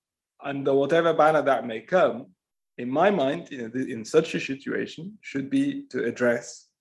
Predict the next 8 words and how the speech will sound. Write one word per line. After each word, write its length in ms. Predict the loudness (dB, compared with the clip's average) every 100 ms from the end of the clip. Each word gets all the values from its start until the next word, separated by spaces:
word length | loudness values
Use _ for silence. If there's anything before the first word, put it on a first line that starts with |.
| _
the 60 | -4
food 300 | -2 -2 0
crisis 480 | 2 2 -2 -12
in 80 | -14
the 100 | -16
country, 340 | -16 -20 -20 -20 _ _ _ _
which 260 | 4 6 8
means 460 | 8 8 6 2